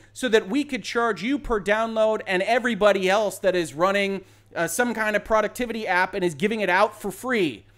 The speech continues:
that nobody should be allowed to have that free access to the App Store because you're willing to burn the whole model down.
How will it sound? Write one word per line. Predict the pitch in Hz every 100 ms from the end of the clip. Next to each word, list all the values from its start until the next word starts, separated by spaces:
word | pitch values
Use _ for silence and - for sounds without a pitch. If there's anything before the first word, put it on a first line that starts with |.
| _ _ -
that | 185
nobody | 208 233 269 240 214
should | 202 214
be | 185
allowed | 185 170 170 170
to |
have | 170 156
that | 151 156 -
free | 165
access | 147 139 151 139
to |
the | 143 139
App | 143
Store | - 170
because | 156 185 165
you're | 180
willing | 247 240 233 226
to | 190
burn | 147 202 233
the | 220
whole | 175 214 277
model | 269 240 214 175
down. | 151 120 95